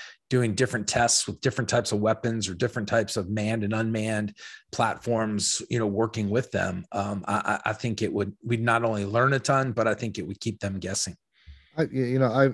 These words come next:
Speaker 2: I mean, I find it incredibly frustrating that, okay, if the, you know, the, the, the idea with the littoral combat ship is it's, it was modular, it was, it's, it's got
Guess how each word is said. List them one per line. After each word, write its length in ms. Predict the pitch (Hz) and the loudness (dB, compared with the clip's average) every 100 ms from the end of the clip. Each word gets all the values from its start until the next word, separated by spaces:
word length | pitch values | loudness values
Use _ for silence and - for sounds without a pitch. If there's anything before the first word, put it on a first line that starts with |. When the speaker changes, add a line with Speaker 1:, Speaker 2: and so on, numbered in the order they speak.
| - | 2
Speaker 2:
I 40 | |
mean, 140 | 127 135 | 2 4
I 80 | 165 | 2
find 260 | - 151 | 2 0
it 100 | 120 | 0
incredibly 480 | 107 - 160 147 117 | -4 0 2 2 0
frustrating 520 | - 123 - 107 98 | 0 -2 0 0 0
that, 160 | 98 85 | -2 -4
okay, 260 | 95 113 | -4 -2
if 340 | 95 87 95 - | -2 -4 -10 -6
the, 240 | 95 92 95 _ - _ _ _ _ _ - | -6 -6 -10 _ -20 _ _ _ _ _ -12
you 80 | 117 | -6
know, 100 | 101 | -4
the, 180 | 92 87 | -4 -2
the, 160 | 120 | 0
the 100 | 117 | 4
idea 260 | 156 170 165 | 6 6 6
with 120 | 139 | 4
the 120 | 107 98 98 | 0 -4 -6
littoral 320 | 110 101 139 120 | -6 0 2 2
combat 400 | - 127 113 101 | 2 2 0 -2
ship 200 | 110 82 | -4 -2
is 160 | 101 95 | 0 -2
it's, 160 | 87 | -4
it 60 | 113 | -4
was 160 | 95 87 | -4 -2
modular, 720 | 98 104 113 107 110 110 92 | -2 0 0 2 2 2 0
it 80 | 92 | -4
was, 260 | 90 87 95 | -4 -8 -10
it's, 280 | 92 - - | -12 -14 -10
it's 260 | 98 - | -10 -8
got 220 | - 87 | -8 -8